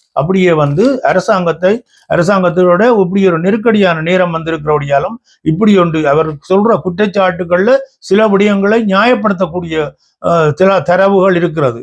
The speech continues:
ஏனென்றால் யாழ்ப்பாணத்தில் உள்ள புவியியல் பேராசிரியராக இருக்கக்கூடிய, அஹ், நாகமுத்து பிரதீபராசாவும் இதை பற்றி சொல்லியிருந்தவர்,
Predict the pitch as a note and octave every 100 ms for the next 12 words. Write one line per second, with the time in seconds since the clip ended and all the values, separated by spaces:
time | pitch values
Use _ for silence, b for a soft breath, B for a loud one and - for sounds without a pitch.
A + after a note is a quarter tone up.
0 | - E3 F#3 F#3+ A3 B3 _ _ C3+ D#3
1 | F#3+ G#3 G3+ F3 F#3+ F#3 F#3+ G3 D#3+ F3+
2 | F#3+ F#3+ F#3 D#3+ E3+ E3+ D#3 F3 E3 E3
3 | E3 E3+ D#3+ E3 E3+ G3+ - b b b
4 | E3+ D#3+ D3+ D3 C#3 C#3 D#3 G3 A3 F#3+
5 | F3 F3+ D#3 E3+ F3 F#3 F3 E3 D3 E3
6 | F3 A3+ G#3+ D#3+ E3+ D#3+ D#3 D3+ D#3+ E3
7 | E3+ E3+ F3